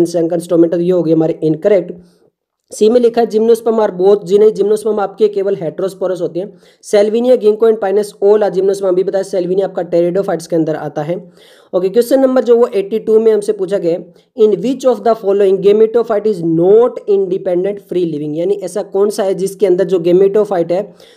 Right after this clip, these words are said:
वो आपका इंडिपेंडेंट फ्री लिविंग नहीं है? टेरिस के अंदर, पाइनस के अंदर, फ्यूनेरिया के अंदर या फिर मार्केशिया के अंदर। तो सिंपल है,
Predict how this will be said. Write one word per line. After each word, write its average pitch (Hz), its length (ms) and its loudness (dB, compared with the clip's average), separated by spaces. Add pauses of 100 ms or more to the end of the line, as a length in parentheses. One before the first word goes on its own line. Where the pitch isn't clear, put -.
(160)
वो 202 100 4
आपका 196 480 -4 (120)
इंडिपेंडेंट 196 720 0
फ्री 196 260 -2
लिविंग 185 420 -2
नहीं 170 360 0
है? 151 300 -10 (340)
टेरिस 202 320 2
के 226 100 -2
अंदर, 208 180 0
पाइनस 196 440 0
के 214 100 -2
अंदर, 208 180 0
फ्यूनेरिया 180 460 0
के 202 120 -2
अंदर 190 180 -2
या 175 160 -2
फिर 180 160 -2
मार्केशिया 160 680 -2
के 180 180 -4
अंदर। 147 340 -6
तो 151 120 -2
सिंपल 202 460 2
है, 185 280 -2